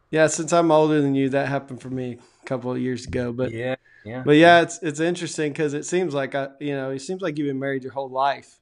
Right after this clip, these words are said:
Speaker 1: Um, but
Speaker 2: Oh, yeah.
Speaker 1: it's
Speaker 2: I can't
Speaker 1: interesting.
Speaker 2: Maggie's only sixteen, seventeen years old, but I can't remember. Like, sometimes when I think before she was born, I'll say to Shelley, "Where was Maggie?"
Speaker 1: Yeah.
Speaker 2: And she's like,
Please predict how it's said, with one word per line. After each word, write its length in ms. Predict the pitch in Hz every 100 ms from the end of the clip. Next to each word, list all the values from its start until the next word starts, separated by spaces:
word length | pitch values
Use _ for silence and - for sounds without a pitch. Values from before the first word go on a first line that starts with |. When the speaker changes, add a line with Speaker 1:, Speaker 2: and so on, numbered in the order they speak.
| _
Speaker 1:
Um, 340 | 143 131 131 123 _ _ _ _ -
but 100 | 139
Speaker 2:
Oh, 40 | 139
yeah. 220 | 151 214 - -
Speaker 1:
it's 200 | 151 160
Speaker 2:
I 40 |
can't 100 | 165 165
Speaker 1:
interesting. 460 | - 160 143 - - _ _ _ 151
Speaker 2:
Maggie's 340 | 190 262 202
only 220 | 180 220
sixteen, 580 | - 156 - - 143 139
seventeen 440 | - 160 143 147 135
years 220 | 127 120
old, 300 | 160 156 127 _ _ _ _
but 200 | 131 139 151
I 100 | 190
can't 280 | - 220 165
remember. 580 | 160 170 175 156 127 - _
Like, 260 | - 151 - _
sometimes 460 | - 185 190 175 165
when 80 |
I 80 | 151
think 320 | 139 165 151 - 131 _
before 380 | 127 127 - 165
she 180 | - 156
was 140 | 123
born, 340 | 110 156 156 131
I'll 200 | - 127
say 180 | 123 135
to 60 | 123
Shelley, 300 | - 123 110
"Where 200 | 175 320
was 160 | 370
Maggie?" 460 | 269 294 403 - - _ _ _ _ _
Speaker 1:
Yeah. 260 | 165 160 - - - - -
Speaker 2:
And 80 | 160
she's 240 | - 196 -
like, 200 | 202